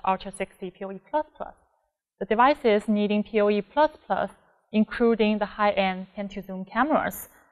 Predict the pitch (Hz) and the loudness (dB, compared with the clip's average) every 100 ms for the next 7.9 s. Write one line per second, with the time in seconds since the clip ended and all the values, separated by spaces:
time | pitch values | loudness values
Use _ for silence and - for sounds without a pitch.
0 | _ _ - 220 220 220 214 220 214 - | _ _ 0 4 4 4 2 2 0 -2
1 | - 294 285 240 233 233 226 233 220 220 | 2 4 4 2 4 4 4 2 2 -2
2 | - 196 226 - 269 _ 311 233 165 180 | -2 -4 -4 -4 -6 _ 2 2 0 -10
3 | - _ _ _ _ - 214 208 208 233 | -18 _ _ _ _ 2 2 2 0 4
4 | 226 220 220 226 _ _ - 262 262 269 | 4 4 2 -4 _ _ -4 4 6 4
5 | 262 - 277 285 202 190 226 269 220 185 | 2 2 4 6 6 4 2 -2 -2 -2
6 | 170 - 285 285 - - - - _ _ | -2 -4 -4 -4 -6 -8 -12 -18 _ _
7 | - 339 339 233 247 - 240 180 185 | 0 2 4 2 0 0 2 2 0